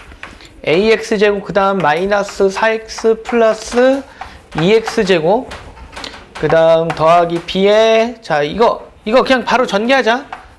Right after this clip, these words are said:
사 비, 어, 마이너스 사 비 엑스가 되겠지?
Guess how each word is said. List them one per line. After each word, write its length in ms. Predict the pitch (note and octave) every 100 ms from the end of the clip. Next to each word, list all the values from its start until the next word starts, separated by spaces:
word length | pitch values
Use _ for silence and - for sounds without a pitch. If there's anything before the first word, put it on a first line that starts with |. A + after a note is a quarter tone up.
| -
사 300 | - B3 A3+
비, 320 | G#3+ B3 - - - - - - - - -
어, 120 | D3
마이너스 800 | C#3 D3 G3+ A3 G#3+ G#3+ - G#3
사 280 | G3+ - B3+
비 120 | B3 A#3+
엑스가 360 | - - F#3+
되겠지? 500 | D#3+ C#3 C#3 A3+ C4